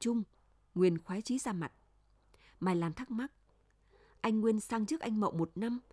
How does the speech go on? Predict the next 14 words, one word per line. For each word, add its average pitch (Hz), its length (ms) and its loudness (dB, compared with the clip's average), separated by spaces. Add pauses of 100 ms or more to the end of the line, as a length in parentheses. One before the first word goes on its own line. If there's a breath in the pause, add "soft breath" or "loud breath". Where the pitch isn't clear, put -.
(160 soft breath)
sao 233 340 2
giờ 190 220 4
vẫn 170 200 0
chưa 277 160 0
đón 220 200 -2
vợ 294 200 0
con 262 180 -4
sang 262 260 -4
nhỉ?" 196 160 2 (1200 soft breath)
An 196 320 0
xoay 262 220 -4
người 175 240 2
nằm 143 280 -4
ngửa, 160 200 -2